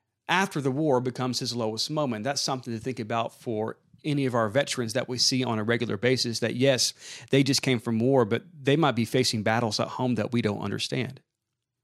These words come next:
that we can't comprehend. He was facing a battle that was difficult for people to understand, including himself. And it wasn't until he was at his lowest and his wife was at his lowest that she went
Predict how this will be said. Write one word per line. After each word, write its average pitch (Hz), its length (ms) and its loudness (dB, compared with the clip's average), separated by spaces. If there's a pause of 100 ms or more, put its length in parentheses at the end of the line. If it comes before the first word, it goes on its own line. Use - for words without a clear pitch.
(460)
that 120 100 0
we 120 80 4
can't 107 220 -2
comprehend. 107 480 -2
He 139 60 8
was 139 180 4
facing 135 400 6
a 104 60 2
battle 113 500 2 (1200)
that 123 360 2
was 135 220 0
difficult 143 500 0
for 135 140 0
people 120 320 0
to - 100 -4
understand, 110 520 0
including 120 360 2
himself. 113 480 2
And 123 120 0
it 127 80 -2
wasn't 147 320 4
until 131 260 4
he 127 140 4
was 123 120 4
at 123 140 4
his 110 180 -2
lowest 120 440 4
and 110 120 -2
his 113 140 -2
wife 131 580 0
was 127 160 2
at 120 120 2
his 113 180 -4
lowest 131 420 4
that 117 140 0
she - 160 2
went 139 340 2